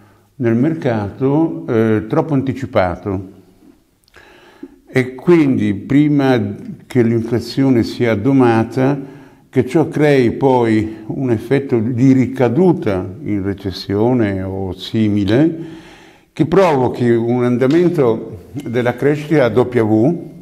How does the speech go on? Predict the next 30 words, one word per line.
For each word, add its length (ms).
che 140
sarebbe 600
quindi 240
una 120
recessione 360
molto 340
più 160
profonda, 800
o 160
a 120
L, 760
cioè 220
quindi, 800
mm, 380
la 140
cre-, 260
l'induzione 1200
di 100
una 180
situazione 760
di 260
crisi 480
maggiore 500
di 140
quella 220
che 120
ci 140
si 140
aspetta. 520
E 300